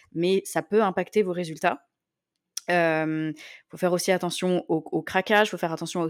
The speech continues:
aux sources des aliments que vous, vous consommez de manière générale, donc faire attention à tout ça et, heu, et être sûr d'être réellement, en fait, responsable avec vous, envers vous-même et responsable envers ce que vous faites.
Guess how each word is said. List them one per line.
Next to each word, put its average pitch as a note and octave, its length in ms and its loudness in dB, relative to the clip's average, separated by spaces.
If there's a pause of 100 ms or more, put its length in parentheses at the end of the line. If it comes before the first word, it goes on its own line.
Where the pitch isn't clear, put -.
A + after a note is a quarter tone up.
(140)
aux D#3 100 -8
sources - 360 -6
des F#3 180 -2
aliments F#3 320 0
que F3 80 -8
vous, E3+ 180 -6
vous E3+ 140 -8
consommez F3+ 400 -6
de F#3+ 80 -4
manière F3+ 240 -4
générale, F#3 260 -4
donc E3 140 -6
faire F3 140 -8
attention E3+ 320 -8
à F3 80 -4
tout - 100 -16
ça - 220 -8 (500)
et, F3+ 260 0
heu, D#3+ 220 2
et F3 80 0
être F3 140 2
sûr A#3 160 0
d'être F3 300 0
réellement, F3+ 640 0 (260)
en F3 60 -6
fait, A#3+ 160 0
responsable F3+ 500 -2
avec E3 140 0
vous, D#3+ 260 -8
envers F3 320 0
vous-même F3 360 0
et E3 40 -2
responsable F3 420 -4
envers D#3+ 240 -2
ce - 100 -12
que E3+ 100 -4
vous D#3+ 160 -8
faites. - 380 -12